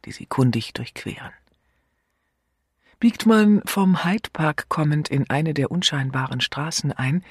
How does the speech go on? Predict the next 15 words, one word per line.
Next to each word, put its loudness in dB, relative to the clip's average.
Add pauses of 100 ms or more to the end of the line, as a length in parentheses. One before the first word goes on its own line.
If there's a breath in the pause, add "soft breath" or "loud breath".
(800 soft breath)
so -4
gelangt 0
man 2
bald 0
in -2
eine 0
ruhige -4
Straße, -4
auf -14
deren -4
rechter -6
Seite -6 (140)
Bertrams -6
Hotel -12
liegt. -20